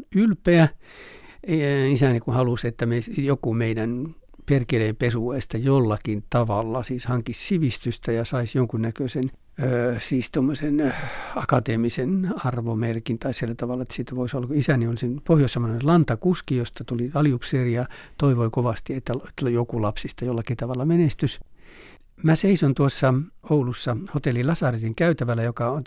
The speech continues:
Hotelli Lasaretti on entinen Oulun kasarmin esikuntarakennus. Ja tuo kassakaappi, joka näkyy tuossa takana, kuuluu isäni työkenttään. Hän tuossa, ja jo-, jos tuota kuvaa voisi kääntää toisinpäin, niin vastapäinen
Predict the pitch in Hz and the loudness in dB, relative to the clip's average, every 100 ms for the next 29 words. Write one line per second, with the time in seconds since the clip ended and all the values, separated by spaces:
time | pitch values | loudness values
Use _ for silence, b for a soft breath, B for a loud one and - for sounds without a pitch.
0 | 120 120 123 120 120 165 160 120 - 113 | -4 -2 -2 -2 0 0 2 0 -2 -2
1 | 139 139 120 113 113 - 339 180 135 117 | 2 2 2 0 -2 -4 0 2 2 2
2 | 123 139 120 120 - 190 185 120 - 113 | 2 2 2 0 2 2 2 0 -2 -4
3 | 120 127 131 107 107 127 127 - - B | -2 -2 -2 -4 -2 -2 -4 -8 -14 B
4 | B B B B 151 127 - 127 117 202 | B B B B 2 2 2 0 4 2
5 | - 147 151 139 - 127 - 127 117 117 | 4 4 6 4 4 2 4 0 0 -2
6 | 117 107 - - 143 131 120 139 127 123 | -4 -4 -4 0 2 2 0 -4 -4 -2
7 | 139 131 117 110 185 170 165 156 - 156 | 0 0 -2 0 2 2 2 2 2 4
8 | 147 139 - - B B B B B - | 6 6 0 -14 B B B B B -2
9 | 143 139 - 143 123 127 120 - 131 151 | 0 0 0 -2 0 0 0 0 0 0
10 | 143 - 247 127 - 127 123 156 139 120 | -2 -2 -2 0 0 -4 0 2 4 2
11 | 117 - 247 262 - 139 120 120 - 180 | -2 -4 -10 -10 0 0 0 -2 2 2
12 | 143 139 135 120 123 143 - 113 123 117 | 4 2 2 2 0 -2 -2 -2 0 2
13 | 117 | 0